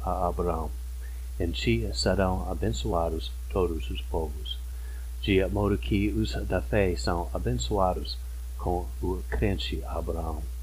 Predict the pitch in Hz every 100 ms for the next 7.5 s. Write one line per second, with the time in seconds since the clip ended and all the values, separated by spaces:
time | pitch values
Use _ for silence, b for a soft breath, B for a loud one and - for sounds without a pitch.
0 | - - - - - - - - B B
1 | - - - - - - - - 135 120
2 | 165 151 - 127 110 98 95 95 98 87
3 | 87 92 90 - 85 82 - 85 80 90
4 | 87 80 69 90 82 80 87 80 78 -
5 | 80 80 78 - 85 - 80 - 80 -
6 | 90 80 - - 80 - B B B 92
7 | 90 85 - 92 92